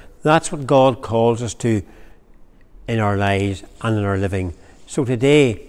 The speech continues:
the challenge is, do these things fulfill an important part of our lives? As I come to the end, one thing struck me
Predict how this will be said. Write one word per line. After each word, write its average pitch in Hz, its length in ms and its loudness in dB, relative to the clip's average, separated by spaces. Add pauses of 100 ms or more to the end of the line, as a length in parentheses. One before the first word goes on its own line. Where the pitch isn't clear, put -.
(360)
the - 80 -14
challenge 120 480 0
is, 95 320 -4 (1120)
do 139 280 2
these 123 520 0
things 113 420 0 (1000)
fulfill 120 600 -2 (240)
an 107 80 -8
important 120 720 0
part 107 340 0
of 104 120 -8
our 98 160 -2
lives? 87 580 -6 (1700)
As 120 260 -2
I 120 60 -2
come 113 240 -2
to 107 80 -4
the 104 480 -2
end, 95 320 -4 (500)
one 175 300 4
thing 151 460 0
struck - 400 -4
me 117 200 0